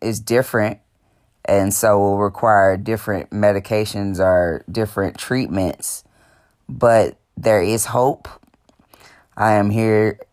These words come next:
today, um, January twenty-ninth, two thousand twenty,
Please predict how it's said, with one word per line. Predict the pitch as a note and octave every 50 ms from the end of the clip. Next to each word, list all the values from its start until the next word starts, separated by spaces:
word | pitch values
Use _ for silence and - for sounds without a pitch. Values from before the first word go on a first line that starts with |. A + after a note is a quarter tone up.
| _ -
today, | - - G#2+ G2 F#2+ G#2+ G#2 G#2 G#2 G#2+ G#2+ G#2+ G#2 - - _ _ _ -
um, | C2+ D2 D2 C2 A1 G#1+ G#1+ G1+ G1+ G1+ G1+ G1+ G1+ G1+ G1+ _ _ _ _ _ _ _ _ _ - - - - _ _ _ _ _ - - _ _ -
January | - - G#2+ G#2+ A2 G#2+ G#2+ G#2+ G#2 G2+ G#2 G#2
twenty-ninth, | - - - A2+ G#2+ G#2 G#2+ G#2 G#2 G2+ -
two | - -
thousand | - - G2+ G2 G2 G2 F#2 G2
twenty, | - - A#2 A2+ A2+ A2+ A#2 A2+ A2